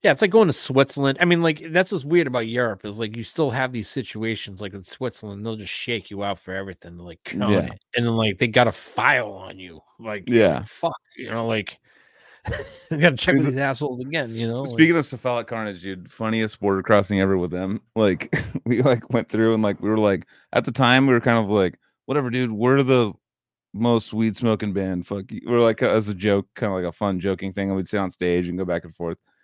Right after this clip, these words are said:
Speaker 2: And, um, you know, we were, we knew we were hitting the border, so we smoked over shit, like, you know, probably fifty miles before we hit the border,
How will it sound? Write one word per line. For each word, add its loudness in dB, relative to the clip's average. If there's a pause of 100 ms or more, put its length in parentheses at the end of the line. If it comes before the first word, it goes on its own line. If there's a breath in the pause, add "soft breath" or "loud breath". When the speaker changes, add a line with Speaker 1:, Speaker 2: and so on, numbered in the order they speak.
(400)
Speaker 2:
And, 4
um, 4 (200)
you 0
know, 4
we 2
were, 2
we 0
knew 4
we 2
were 2
hitting -2
the -2
border, 0
so -4
we -2 (460)
smoked 0
over 4
shit, 0
like, 4 (200)
you -2
know, -2 (840)
probably 2
fifty -2
miles 0
before -2
we 4
hit -2
the -4
border, -2